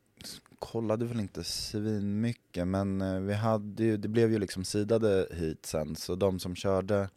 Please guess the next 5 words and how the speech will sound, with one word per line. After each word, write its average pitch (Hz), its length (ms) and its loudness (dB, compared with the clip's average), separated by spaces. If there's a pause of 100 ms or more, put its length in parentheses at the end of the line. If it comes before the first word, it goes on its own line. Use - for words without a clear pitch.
(880)
i, 82 460 -2 (500)
det 95 120 -4
var 98 160 4
ett - 360 -2
lag, 80 300 2